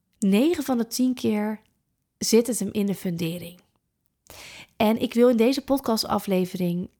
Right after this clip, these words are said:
echt eventjes heel diep die fundering ingaan. En niet alle stappen van de fundering of alle onderdelen, maar vooral één specifiek onderwerp in die fundering eruit pakken,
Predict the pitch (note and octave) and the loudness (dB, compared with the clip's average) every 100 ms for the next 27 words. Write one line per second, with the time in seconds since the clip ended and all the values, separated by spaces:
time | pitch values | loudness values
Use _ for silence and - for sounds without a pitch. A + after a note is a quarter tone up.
0 | _ B3 D#4 - A3+ G#3+ G#3+ - F#3 - | _ 0 2 0 -2 -2 -4 -8 -8 -2
1 | G#3 C4+ C#4+ A3+ A3+ C#4+ - A3+ G3+ F#3+ | 2 4 2 2 4 2 2 -2 0 0
2 | F#3 G3 F3+ - - F#3+ - - G#2+ G3+ | 0 0 -2 -4 -2 -2 -2 -10 -12 -16
3 | - - - - - G#3 G#3 A3 D#4 - | -18 -18 -16 -6 -2 0 2 4 2 2
4 | A3 G#3+ G3+ - C4+ B3+ A#3 G#3+ G#3 G3+ | 0 2 -2 -2 -4 -2 -2 -2 -2 -2
5 | G3+ G3 G3+ F3 - F3+ - B3 C4 A#3 | 0 0 -2 -6 -4 -4 0 0 0 0
6 | G3 F#3+ F#3+ F#3 - - - G#3 G3 - | 0 0 -4 -8 -14 -18 -4 -2 0 0
7 | F#3 G3+ A#3+ C#4+ - _ _ - A#3 D4+ | 2 4 4 2 -6 _ _ 2 4 4
8 | F4 - A3 G#3 G3 A#3+ B3 - - A#3 | 0 0 0 0 -2 -4 -4 -6 0 2
9 | A3+ G3+ F#3 F#3 - B3 C#4 C#4+ - G#3 | 2 0 0 -2 -4 -2 0 -2 -2 -2
10 | F#3+ F#3+ F3+ E3 - F#3 G#3 A3 G#3+ A#3 | 0 0 -2 -4 -2 -2 -2 -4 -4 -4
11 | C4 | -6